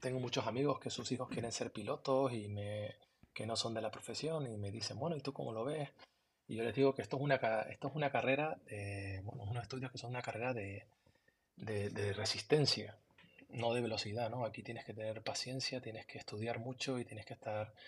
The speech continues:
eh, siempre abierto a, a, a conocer mundo y,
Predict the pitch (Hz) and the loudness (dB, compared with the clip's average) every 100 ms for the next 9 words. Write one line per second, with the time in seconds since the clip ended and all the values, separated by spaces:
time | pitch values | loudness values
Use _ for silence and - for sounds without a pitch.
0 | - _ _ - 101 98 95 98 117 107 | -20 _ _ -2 0 0 -2 -2 -2 0
1 | 113 110 113 - 113 101 98 98 98 - | 0 0 -2 0 2 2 0 -2 -8 -10
2 | - 101 98 - 117 107 107 104 120 120 | -10 -8 -8 -10 -8 -6 -4 -2 -2 -2
3 | 135 143 151 127 104 | 0 0 0 0 -6